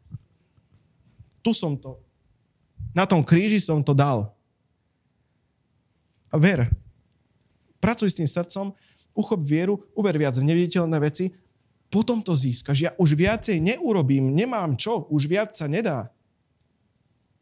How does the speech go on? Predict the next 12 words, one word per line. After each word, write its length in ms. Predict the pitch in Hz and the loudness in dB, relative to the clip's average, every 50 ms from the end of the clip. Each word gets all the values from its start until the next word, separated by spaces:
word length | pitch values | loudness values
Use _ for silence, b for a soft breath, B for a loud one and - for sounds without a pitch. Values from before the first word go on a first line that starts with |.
| _ _ _ _ _ _ _ _ _ _ _ _ _ _ _ _ _ _ | _ _ _ _ _ _ _ _ _ _ _ _ _ _ _ _ _ _
Ak 160 | - 147 139 | 0 2 4
by 80 | 131 139 | 4 4
Boh 160 | 127 190 220 185 190 | 4 2 0 0 0
ešte 240 | 165 - - 151 151 | -2 -2 -2 -2 0
niečo 240 | 165 190 180 - | 0 0 0 -2
mohol 320 | 160 151 165 165 147 139 - | -2 0 0 2 2 2 0
urobiť, 400 | 151 151 160 160 170 175 - - | 0 0 0 0 -2 -2 -4 -4
tak 160 | 139 131 123 | -4 -2 0
vlastne 400 | 147 156 160 - - 147 147 135 B B B B - | 0 0 0 -2 -2 -2 -2 -2 B B B B -4
opovrhol 560 | 190 - 180 147 143 135 117 127 131 123 135 | -2 -2 0 0 0 2 2 2 0 0 0
vlastným 400 | 160 170 165 - - 151 143 127 | 0 -2 -4 -4 -4 -2 -2 -2
synom. 400 | - 214 202 151 117 101 104 | -2 -4 -4 -6 -6 -6 -8